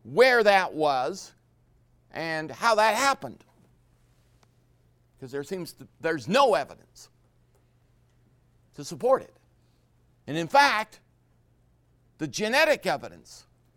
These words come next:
about the origins of people in the New World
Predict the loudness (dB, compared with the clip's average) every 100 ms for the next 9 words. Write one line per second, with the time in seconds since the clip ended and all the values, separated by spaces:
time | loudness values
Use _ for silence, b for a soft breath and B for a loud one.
0 | _ -10 -6 -6 -8 -2 4 6 4 -2
1 | -8 -8 -8 -2 0 -2 -6 _ _ _
2 | _ _ _ _ _ -8 -6 -2 -4 -2
3 | -6 -4 -4 -8 -14 _ -10 -4 -4 -4
4 | -4 -4 -6